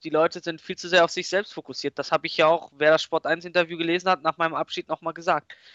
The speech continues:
Die Leute sind einfach nicht in der Lage, sich einfach mal den Arsch fürs Team aufzureißen. Ihnen geht's zu viel um sich selber und das ist das große Problem. Und zwar ist es das in Deutschland.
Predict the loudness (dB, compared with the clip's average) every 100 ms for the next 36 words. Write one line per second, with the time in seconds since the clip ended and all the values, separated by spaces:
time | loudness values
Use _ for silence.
0 | -20 _ 2 6 6 4 -2 -6 0 2
1 | 2 -2 -6 -6 -8 -12 _ _ _ _
2 | -4 4 6 8 6 2 -4 -8 -2 0
3 | 0 0 0 -2 0 0 0 -6 -10 -12
4 | -8 -8 -6 -8 -4 -6 -6 -14 _ _
5 | _ _ -16 -4 -2 -2 -6 -8 -6 -4
6 | -4 -6 0 2 2 0 0 -2 -2 -4
7 | -4 -8 -8 -14 -8 -6 -6 -8 _ _
8 | -2 6 6 6 2 2 2 2 4 4
9 | 4 -2